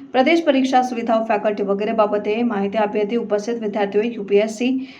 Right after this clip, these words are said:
ટોપર સાથે વિવિધ પ્રશ્નો રજૂ કરીને નિરાકરણ મેળવ્યું હતું. આ પ્રસંગે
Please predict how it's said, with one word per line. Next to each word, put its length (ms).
ટોપર 240
સાથે 340
વિવિધ 300
પ્રશ્નો 300
રજૂ 240
કરીને 280
નિરાકરણ 580
મેળવ્યું 400
હતું. 200
આ 40
પ્રસંગે 580